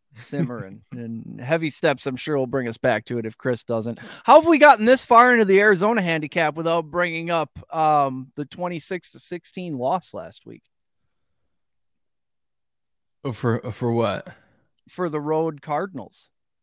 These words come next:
Speaker 1: Or wait, no.
Speaker 2: They won. They
Speaker 1: Yeah,
Speaker 2: blew
Speaker 1: we had
Speaker 2: it.
Speaker 1: the Cardinals. He
Speaker 2: Yeah.
Speaker 1: was thinking the Cardinals were gonna lo-, yeah, that's what it was.
Speaker 2: Yeah, you guys talked me onto it.
Speaker 1: We were on the Cardinals. Now we're fading the Cardinals. We're back and forth.
Speaker 2: <laughs>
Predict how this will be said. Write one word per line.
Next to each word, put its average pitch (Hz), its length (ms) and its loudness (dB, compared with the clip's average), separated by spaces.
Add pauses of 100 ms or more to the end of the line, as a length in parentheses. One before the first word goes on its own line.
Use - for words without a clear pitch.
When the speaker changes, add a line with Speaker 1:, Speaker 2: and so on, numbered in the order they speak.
(1000)
Speaker 1:
Or 175 120 -2
wait, 202 220 2
no. 185 360 0 (240)
Speaker 2:
They 127 140 4
won. 127 320 2 (420)
They 156 120 0
Speaker 1:
Yeah, 156 160 4
Speaker 2:
blew 120 100 0
Speaker 1:
we 170 80 -2
had 170 200 0
Speaker 2:
it. - 40 -8
Speaker 1:
the 160 80 -6
Cardinals. 127 460 -4
He 175 120 -6
Speaker 2:
Yeah. 185 100 0
Speaker 1:
was - 120 -6
thinking 139 340 -8
the 120 60 -18
Cardinals 139 360 -6
were 131 80 -12
gonna 127 140 -8
lo-, 131 180 -10
yeah, 139 400 -8
that's 135 240 -8
what 123 100 -10
it 95 60 -10
was. 107 380 -8 (100)
Speaker 2:
Yeah, 131 120 0
you 120 160 6
guys 120 140 6
talked 120 240 0
me 113 120 4
onto 107 340 2
it. 101 140 -6 (600)
Speaker 1:
We 165 120 2
were 175 140 2
on 170 200 4
the 165 80 0
Cardinals. 160 480 2
Now 151 140 0
we're 139 120 0
fading 127 380 -4
the 110 80 -12
Cardinals. 110 640 -10 (220)
We're 127 100 -10
back 139 320 0
and 131 120 -10
forth. 120 300 -6 (540)
Speaker 2:
<laughs> 135 80 -2